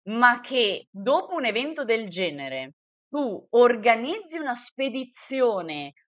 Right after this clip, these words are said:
con, mm, otto energumeni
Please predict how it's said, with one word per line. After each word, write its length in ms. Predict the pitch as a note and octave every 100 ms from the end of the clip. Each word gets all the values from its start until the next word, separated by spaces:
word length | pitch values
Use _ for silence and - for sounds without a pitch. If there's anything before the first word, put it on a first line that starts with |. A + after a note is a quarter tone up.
| _
con, 800 | - C#4 C4 B3+ B3+ B3+ B3+ B3
mm, 340 | A#3+ _ - B3+ -
otto 640 | C#4+ F4+ - - _ F4+
energumeni 1200 | D#4+ C#4+ C#4+ C#4 B3+ A#3+ D4+ D4 A3 F#3+ E3+ E3